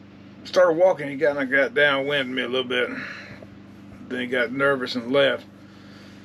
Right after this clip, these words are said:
Then about five minutes later, I seen the same little tail flicking and stuff, I thought, in the same area. But then I got looking at us, and this buck started coming toward me and stuff. It looked like a,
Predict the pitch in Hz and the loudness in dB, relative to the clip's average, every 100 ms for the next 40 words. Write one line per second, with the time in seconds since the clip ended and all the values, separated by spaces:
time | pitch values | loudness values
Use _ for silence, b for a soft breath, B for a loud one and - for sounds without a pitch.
0 | B B B - - - - - 127 127 | B B B -20 -20 -20 -18 -6 -4 0
1 | 135 131 - - 160 160 160 151 156 143 | 0 0 -4 -10 2 4 4 2 0 0
2 | 143 160 143 135 135 151 131 123 147 143 | 4 4 4 2 0 -4 -4 -4 0 2
3 | 135 131 131 B B - 131 139 127 147 | 2 0 -4 B B -4 0 0 2 2
4 | 135 135 131 131 - 139 151 151 135 127 | 4 4 2 -2 -8 0 0 0 -2 2
5 | 143 131 131 120 135 127 - B B B | 2 2 0 0 2 2 0 B B B
6 | B B B - - - - - - 135 | B B B -20 -20 -20 -20 -18 -8 -6
7 | 127 135 139 135 127 139 127 123 120 120 | -4 2 2 4 2 4 2 0 -6 -10
8 | 101 - - B B B B B B B | -12 -20 -20 B B B B B B B
9 | B B - - 147 147 147 139 147 170 | B B -20 -8 2 4 4 2 4 2
10 | 160 143 139 139 131 139 123 120 151 143 | 2 -2 0 -2 -2 -6 -6 -8 -8 -8
11 | 131 151 127 - B B B - 147 131 | 2 2 2 -2 B B B 2 2 2
12 | - 151 139 135 156 143 135 127 127 127 | 0 2 2 2 2 4 2 -4 -2 -2
13 | 127 120 117 139 139 135 131 123 127 123 | -2 -8 -4 0 2 2 0 -2 0 0
14 | 123 | -2